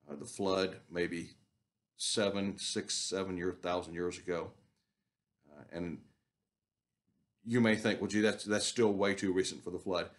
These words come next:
It's not if you read the book. If you see the Christ-centered model, uh, it, it's really not. If you see what the text is really saying, it actually fits quite well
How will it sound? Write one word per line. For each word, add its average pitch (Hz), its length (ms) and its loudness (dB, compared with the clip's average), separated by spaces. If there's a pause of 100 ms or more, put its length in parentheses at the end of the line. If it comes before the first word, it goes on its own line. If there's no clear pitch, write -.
(220)
It's - 220 0
not 123 200 6
if 104 100 2
you 101 100 2
read 92 160 4
the - 60 -8
book. - 200 -4
If - 80 -8
you 107 60 0
see 170 160 6
the - 100 4
Christ-centered 120 640 2
model, 98 440 2 (680)
uh, 64 80 -16
it, 92 240 -2
it's 104 220 -4
really 110 240 6
not. 80 380 -2
If 92 120 -14
you 98 80 -4
see 123 220 4
what 110 240 4
the 92 80 -4
text 110 320 0
is 90 140 -4
really 104 340 6
saying, 95 520 0 (440)
it 98 120 0
actually 101 320 0
fits 95 240 -2
quite - 440 -2
well 82 420 -2